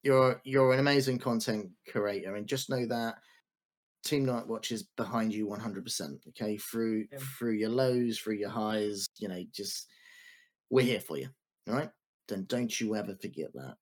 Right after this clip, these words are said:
Speaker 1: And again,
Speaker 2: Thank you.
Speaker 1: um, thank you for being awesome.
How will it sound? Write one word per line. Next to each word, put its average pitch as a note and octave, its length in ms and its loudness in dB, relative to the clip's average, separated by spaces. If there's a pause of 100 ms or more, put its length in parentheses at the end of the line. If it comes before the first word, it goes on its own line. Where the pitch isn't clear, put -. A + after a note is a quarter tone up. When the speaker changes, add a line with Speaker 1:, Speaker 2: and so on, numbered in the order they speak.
(480)
Speaker 1:
And A2 100 -2
again, G2+ 380 -4
Speaker 2:
Thank - 240 -14
you. C3 180 -8
Speaker 1:
um, F#2+ 480 -6 (240)
thank G2+ 200 -6
you F#2 60 -16
for F2+ 80 -16
being F#2 200 -8
awesome. E2+ 380 -10